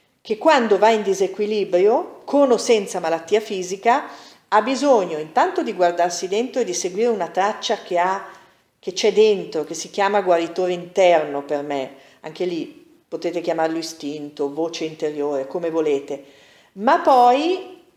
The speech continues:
gli interventi esterni che via via si manifestano e possono essere utili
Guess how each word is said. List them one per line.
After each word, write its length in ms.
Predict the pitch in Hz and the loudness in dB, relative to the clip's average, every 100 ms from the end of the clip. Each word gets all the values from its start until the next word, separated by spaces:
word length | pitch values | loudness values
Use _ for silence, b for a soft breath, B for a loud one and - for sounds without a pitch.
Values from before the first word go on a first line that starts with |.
| - | -14
gli 160 | 214 | -4
interventi 1300 | 311 320 311 240 226 233 233 196 175 - 160 156 - - | -2 0 4 4 4 4 4 0 -6 -12 -8 -8 -8 0
esterni 1160 | - 196 - 226 185 160 156 170 214 320 339 - | 0 0 2 6 6 4 0 -4 -4 -4 -8 -8
che 420 | - 226 208 - | 4 6 6 2
via 220 | 160 175 | 2 2
via 200 | 175 233 | 4 2
si 160 | 220 202 | 2 0
manifestano 760 | 180 180 180 233 214 - 165 | -2 -4 2 4 4 0 -2
e 60 | 160 | -2
possono 440 | 160 226 - 185 | 2 0 0 -4
essere 340 | 175 175 233 254 | -4 -4 -2 -2
utili 560 | 220 202 233 285 320 | -2 -4 -4 -4 -6